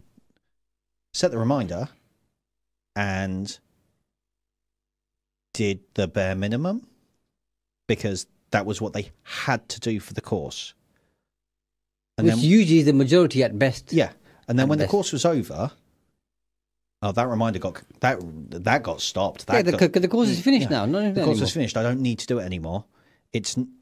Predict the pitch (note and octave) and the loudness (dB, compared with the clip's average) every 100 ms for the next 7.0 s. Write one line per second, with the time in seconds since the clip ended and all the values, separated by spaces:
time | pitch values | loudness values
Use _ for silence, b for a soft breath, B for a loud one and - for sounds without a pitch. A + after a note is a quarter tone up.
0 | - - C#3 A#2+ A#2 A2 b b b _ | -14 -4 -2 0 -2 -4 b b b _
1 | _ _ _ _ _ _ - C3 B2+ A#2+ | _ _ _ _ _ _ -2 0 0 -4
2 | - D3+ D3+ D#3 C#3 A#2+ B2 B2 - A2 | -2 0 0 -2 -4 -4 -4 -6 -6 -8
3 | - D3+ F2 E2+ - - - A2 G#2 A2+ | -6 -4 -4 -6 -12 -14 -6 -6 -2 -2
4 | A2+ A#2+ A#2+ B2 A2 A#2+ G#2+ - A2+ G#2 | 0 2 4 2 0 0 0 2 2 2
5 | - G2 F#2+ A2 G#2+ G2+ A#2+ G#2+ C3 A#2+ | 0 -4 -2 0 0 4 4 4 4 4
6 | A2 G2+ G#2 G2+ G2 B2+ A#2 G#2+ A#2 B2 | 4 2 2 2 0 0 -4 -4 -2 -2